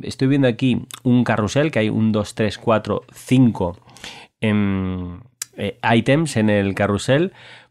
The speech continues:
Pues, a ver, uno, dos, tres, cuatro, cinco, seis, siete, no, seis, seis y uno, o sea, seis por cinco, treinta, más uno, treinta y un artículos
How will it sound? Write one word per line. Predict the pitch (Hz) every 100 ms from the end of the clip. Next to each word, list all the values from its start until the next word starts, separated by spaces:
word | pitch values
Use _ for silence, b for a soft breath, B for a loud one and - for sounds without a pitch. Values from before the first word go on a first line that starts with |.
| _
Pues, | 123 117 - - _
a | 113
ver, | 113 90 - b b _
uno, | 135 127 90 78 - _ - _ _
dos, | 107 123 82 - - - _ _
tres, | 120 117 92 - - - _ -
cuatro, | 123 120 110 92 78 - _ _
cinco, | - 131 120 101 76 73 - _
seis, | - - 123 110 82 62 - - _
siete, | - - 127 120 - 82 80 - _ _ _ _ -
no, | 110 73 -
seis, | - - 127 147
seis | - - - 131 165 -
y | 104
uno, | 98 87
o | -
sea, | 117 95 - b
seis | - - 151 117
por | - 113
cinco, | - 139 117 92
treinta, | 82 143 160 156 180 -
más | 120 104 -
uno, | 147 170 196 b -
treinta | 170 170 160 160 135 156 147
y | 143
un | 208 202 123 90 - _ _ _ _
artículos | 135 127 120 110 165 160 180 185 214 226 -